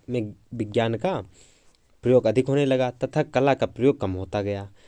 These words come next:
तो पादप प्रजनन क्या है? यह कृत्रिम प्रक्रिया है और पादप जनन यह प्राकृतिक क्रिया है।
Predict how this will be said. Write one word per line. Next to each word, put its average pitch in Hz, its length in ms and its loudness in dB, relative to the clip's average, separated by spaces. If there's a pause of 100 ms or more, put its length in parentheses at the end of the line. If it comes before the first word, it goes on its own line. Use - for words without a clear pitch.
(160)
तो - 60 -12
पादप 123 380 0
प्रजनन 135 300 0
क्या 143 160 -2
है? 170 160 -4 (180)
यह 131 160 0
कृत्रिम 127 360 -6
प्रक्रिया 131 400 -2
है 143 120 -4 (120)
और 110 160 -6
पादप 110 240 0
जनन 135 280 -2 (400)
यह 139 100 2
प्राकृतिक - 540 -4 (240)
क्रिया 107 260 -2
है। 101 180 -6